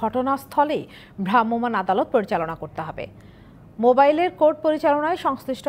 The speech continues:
আইনের বিষয়ে যথাযথ প্রশিক্ষণ নিশ্চিত করতে বলেছে আদালত। নির্বাহী ম্যাজিস্ট্রেটের নিঃশর্ত ক্ষমা প্রার্থনার আবেদনটি এডিএম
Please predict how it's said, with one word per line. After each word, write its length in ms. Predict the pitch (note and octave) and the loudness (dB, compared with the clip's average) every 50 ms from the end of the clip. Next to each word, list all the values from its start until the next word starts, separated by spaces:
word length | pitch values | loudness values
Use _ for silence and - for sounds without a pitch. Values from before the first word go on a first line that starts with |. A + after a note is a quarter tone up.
| B3+ | -2
আইনের 260 | A3 A3 A3 A3 G#3+ G3+ G#3 | -2 0 -2 -4 -4 -4 -8
বিষয়ে 320 | G#3+ - - C4+ C#4+ D4 A3 | -8 -4 -2 -2 0 0 0
যথাযথ 380 | G#3+ F#3 - A#3+ A#3 - A#3+ A3+ A#3 - | 0 0 0 -2 -6 -6 -6 -6 -6 -8
প্রশিক্ষণ 400 | - G#3+ - - A#3+ - - D4+ C#4+ A#3 | -8 -8 -8 -8 -10 -6 -6 -6 -4 -4
নিশ্চিত 240 | G#3+ - - A#3 A3+ G#3 | -6 -6 -6 -6 -6 -6
করতে 180 | - F3 - E3 E3 D#3 | -6 -8 -8 -8 -8 -8
বলেছে 220 | D3+ D3+ - - G3 D#3 | -10 -10 -4 -2 -2 -2
আদালত। 260 | D3+ C3+ B2 C3+ - - - - - - - - - - - - | -2 -4 -6 -8 -10 -14 -20 -20 -20 -20 -20 -20 -20 -16 -6 -2
নির্বাহী 320 | B3 C4+ C#4+ C#4 D4 D4 E4 D4 | 0 2 4 4 2 2 2 2
ম্যাজিস্ট্রেটের 500 | C4+ B3+ B3+ C4 C4 - C#4 C4+ C#4 C#4 A#3+ A#3+ | 2 2 2 0 0 -2 -2 -2 -2 -4 -4 -6
নিঃশর্ত 320 | A#3 - - B3+ B3+ - C4 B3 | -6 -4 -6 -6 -4 -6 -8 -6
ক্ষমা 220 | - B3 A3+ A#3 A#3 A#3 | -4 -4 -2 -2 -2 -2
প্রার্থনার 420 | A#3 G#3+ G#3+ - A#3 A3 G#3 G3 E3 | -2 -4 -4 -4 -6 -2 0 0 0
আবেদনটি 380 | E3+ F#3 F#3 F#3 F#3+ G3 - D4+ F#4 - - - - - - - | 0 -2 -4 -4 -6 -6 -6 -6 -6 -8 -10 -18 -20 -8 -4 -2
এডিএম 220 | G#3 G#3 A#3 A3+ | 0 2 2 2